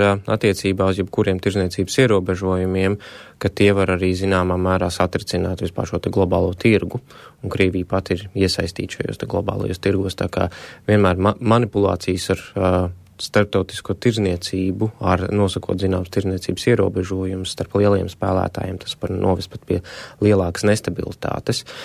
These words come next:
<clears throat> Un jebkurā gadījumā, ja mēs arī runājam par tirzniecību kā tādu, tādu faktoru, tad, ā, Krievijai ir jābūt ļoti uzmanīgai, jo starptautiskā tirzniecībā tiklīdz, ja tā nosaka zināms ierobežojums, tad viens no lielākajiem spēlētājiem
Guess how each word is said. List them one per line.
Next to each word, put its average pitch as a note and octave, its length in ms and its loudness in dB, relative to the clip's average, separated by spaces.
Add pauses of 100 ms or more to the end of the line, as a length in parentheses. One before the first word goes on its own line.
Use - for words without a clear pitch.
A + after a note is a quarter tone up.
(220)
<clears throat> B2+ 540 4
Un A#2 240 4
jebkurā G#2+ 380 4
gadījumā, F#2+ 340 -2
ja F#2+ 80 0
mēs F#2+ 180 -2
arī G2 160 2
runājam F#2 340 2
par F#2+ 160 0
tirzniecību G2 680 0
kā F#2+ 160 0
tādu, F#2 320 0
tādu F#2+ 280 0
faktoru, F#2+ 680 2
tad, - 240 -8
ā, F#2+ 220 4 (340)
Krievijai G2+ 400 4
ir G2 100 2
jābūt G2 420 -2 (200)
ļoti A#2 300 4
uzmanīgai, G2+ 640 0 (220)
jo G#2 260 4 (120)
starptautiskā - 580 -4
tirzniecībā G2 720 0
tiklīdz, G2+ 380 2
ja - 80 -12
tā G2 100 0
nosaka G2 420 -2
zināms F#2 360 0
ierobežojums, F#2+ 600 0
tad G2 120 -2
viens F#2 160 0
no F#2 120 2
lielākajiem F#2+ 420 0
spēlētājiem F#2 680 -2